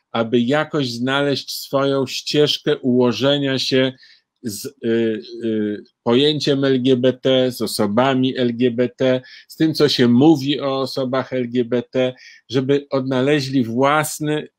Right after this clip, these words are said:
uczciwy sposób otwarcia się na, y, wszystkich i dostrzeżenia w dobrych ludziach L G B T ich dobra,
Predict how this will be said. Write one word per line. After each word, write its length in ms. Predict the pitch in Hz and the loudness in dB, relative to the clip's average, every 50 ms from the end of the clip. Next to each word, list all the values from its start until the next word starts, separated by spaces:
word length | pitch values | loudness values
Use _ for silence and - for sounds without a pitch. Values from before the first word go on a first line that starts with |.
| _ _ _ | _ _ _
uczciwy 720 | 120 117 113 - - - - - 147 147 139 131 143 139 | -2 -2 -2 -4 -10 -10 -4 0 0 0 0 2 0 -2
sposób 680 | 135 - _ - 127 131 127 - - 139 131 131 131 _ _ - - _ _ _ _ _ _ _ _ _ _ _ _ _ | -2 -4 _ 2 2 2 2 0 -2 -4 -4 -4 -6 _ _ -20 -20 _ _ _ _ _ _ _ _ _ _ _ _ _
otwarcia 920 | - 135 139 - - - - - 143 143 147 147 139 127 - - 123 113 110 | -2 -2 -2 -2 -4 -10 -2 0 2 4 4 2 0 -2 -2 -2 -2 -2 -2
się 400 | - - 120 110 110 117 117 127 _ _ _ _ _ _ _ | -2 -4 -2 -2 -2 -4 -6 -8 _ _ _ _ _ _ _
na, 400 | 131 117 113 117 117 120 - _ _ _ _ | -4 -4 -4 -4 -6 -8 -12 _ _ _ _
y, 200 | 113 113 110 113 - - | -6 -6 -6 -6 -8 -12
wszystkich 720 | - - - 120 113 - - - _ 113 104 196 202 _ _ | -10 -2 -2 -2 -2 -2 -8 -10 _ -8 -8 -8 -10 _ _
i 300 | 143 127 123 135 - - _ | 0 2 2 0 -2 -6 _
dostrzeżenia 880 | 139 135 135 - - - 147 123 120 135 135 139 135 131 131 131 - _ _ _ _ _ _ _ _ _ _ _ _ _ _ _ _ _ | -4 -4 -4 -6 -6 -4 -4 0 0 0 2 2 2 2 0 -2 -4 _ _ _ _ _ _ _ _ _ _ _ _ _ _ _ _ _
w 140 | 101 90 92 | -8 -8 -2
dobrych 560 | 92 123 127 143 139 127 131 131 127 - - _ - - - - _ | 0 2 2 2 2 2 0 0 0 -4 -14 _ -20 -20 -20 -16 _
ludziach 580 | - 117 131 135 123 127 127 127 123 - - - _ | 2 4 4 4 4 2 0 0 -2 -4 -10 -12 _
L 220 | - 117 120 117 | -2 -2 0 2
G 140 | 117 120 117 | 0 0 0
B 180 | 110 120 117 113 | 2 0 -2 -2
T 220 | - - 120 120 | -2 -2 -2 -2
ich 280 | 92 98 98 95 98 95 | -2 -4 -8 -10 -6 0
dobra, 520 | 117 131 143 139 131 135 131 127 123 123 | 2 2 2 2 0 -2 -2 -2 -4 -6